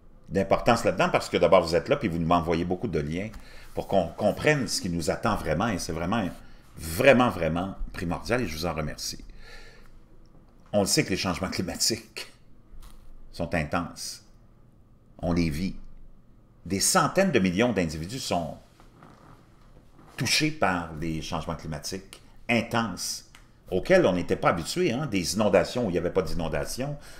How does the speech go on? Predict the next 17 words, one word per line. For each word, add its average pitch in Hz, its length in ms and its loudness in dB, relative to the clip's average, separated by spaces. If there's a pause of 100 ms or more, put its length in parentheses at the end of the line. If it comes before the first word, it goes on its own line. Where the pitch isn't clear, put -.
(120)
D'ailleurs, 143 260 6
je 117 120 4
reviendrai 92 360 2
sur - 240 -4
la 80 140 0
situation 92 460 -2
française 85 600 -4
où 78 140 -8 (300)
on 73 80 -4
s'attend 120 300 -4
à 92 40 -4
beaucoup, 107 320 -4
beaucoup, 117 240 -6
beaucoup, 98 400 -6 (600)
euh, 78 520 -6
de 80 140 -4
pluie 107 420 -6